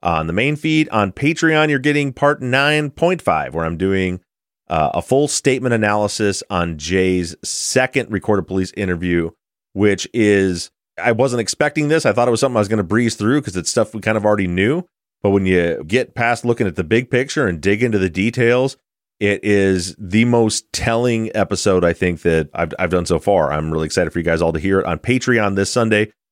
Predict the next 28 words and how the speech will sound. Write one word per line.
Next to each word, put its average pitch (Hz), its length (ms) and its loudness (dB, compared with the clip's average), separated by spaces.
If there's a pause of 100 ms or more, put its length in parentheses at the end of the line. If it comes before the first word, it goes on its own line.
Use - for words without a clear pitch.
(100)
And 135 60 -8
for 160 60 4
those 180 120 4
of 156 40 0
you 175 40 6
on 175 80 4
the 156 60 0
main 151 160 2
feed, 143 260 2 (100)
you 117 200 2
are 117 60 2
gonna 120 180 0
get 107 100 0
to 101 60 -8
hear 113 80 -2
it 101 80 -6
too. 117 100 -2
It's 98 80 -4
just 95 160 -4
gonna 92 140 0
be 82 340 -2
a 85 80 -6
little 76 200 -6
while 69 220 -6
before 71 340 -10
that 67 180 -8
comes 80 240 -2
up. 107 160 2